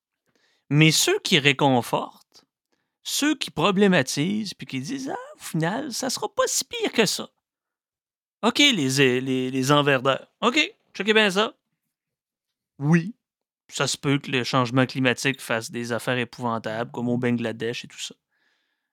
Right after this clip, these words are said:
Mais bon, on a maintenant des normes iso, on a des voitures électriques, on fait du recyclage, on essaie de, bon, on essaie d'en faire un peu plus. Ça se peut que ça aille bien. Écoutez,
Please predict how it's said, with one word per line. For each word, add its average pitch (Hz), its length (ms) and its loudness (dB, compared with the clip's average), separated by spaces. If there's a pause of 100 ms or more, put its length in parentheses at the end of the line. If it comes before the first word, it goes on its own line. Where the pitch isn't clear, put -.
(100)
Mais 131 180 -6
bon, 151 280 4
on 135 140 -2
a 139 80 2
maintenant 143 400 2
des 165 160 2
normes 190 280 4
iso, 214 440 4 (320)
on 123 180 -10
a 127 80 -6
des 135 140 -4
voitures 143 400 -2
électriques, 247 760 -4 (280)
on 139 160 -2
fait 143 220 0
du 143 120 4
recyclage, 220 1000 2 (340)
on 135 200 2
essaie 180 380 4
de, 131 400 2
bon, 151 340 0 (380)
on 135 120 -2
essaie 135 260 2
d'en 160 200 4
faire 180 200 2
un 175 100 4
peu 226 140 -4
plus. 202 580 0 (400)
Ça - 200 -2
se - 80 -2
peut 370 180 0
que - 60 -2
ça 214 100 -2
aille 135 120 0
bien. 127 220 -6 (600)
Écoutez, 392 480 -2